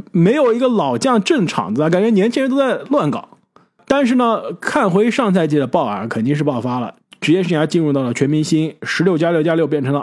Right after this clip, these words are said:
二十加七加八。那第六名，这我就要问问阿莫了，连续，那时候啊，是连续第二年把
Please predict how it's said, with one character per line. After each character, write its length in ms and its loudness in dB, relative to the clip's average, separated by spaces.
二 220 0
十 240 -2
加 240 -2
七 180 -6
加 160 0
八。 280 -2
那 340 0
第 120 0
六 180 4
名， 260 -2
这 200 2
我 140 2
就 80 0
要 60 0
问 180 2
问 300 -4
阿 160 0
莫 180 0
了， 160 -8
连 420 2
续， 540 0
那 220 4
时 100 0
候 60 4
啊， 100 2
是 100 2
连 240 2
续 140 0
第 180 0
二 160 2
年 240 -2
把 320 -2